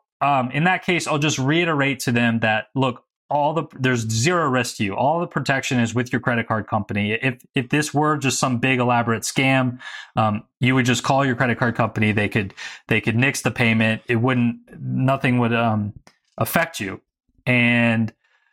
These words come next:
sometimes that's not good enough. And th-, I just have to send them a link, and it is what it is. And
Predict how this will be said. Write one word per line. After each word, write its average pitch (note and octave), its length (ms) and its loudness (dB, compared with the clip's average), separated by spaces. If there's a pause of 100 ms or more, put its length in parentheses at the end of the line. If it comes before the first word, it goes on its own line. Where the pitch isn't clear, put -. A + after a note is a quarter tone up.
(1120)
sometimes F3+ 440 -2
that's F3 200 0
not D#3 180 2
good C#3 140 2
enough. F#3 440 0 (200)
And C3+ 520 2
th-, C3+ 240 -6 (140)
I A#2+ 120 4
just B2+ 180 2
have C#3 120 0
to - 80 -6
send C3+ 220 0
them C#3+ 100 2
a C#3+ 80 0
link, D#3 400 -2 (200)
and A#2+ 240 2
it A#2+ 80 2
is C3 160 0
what C3+ 100 2
it C3 100 2
is. C#3+ 400 0
And A#2 400 2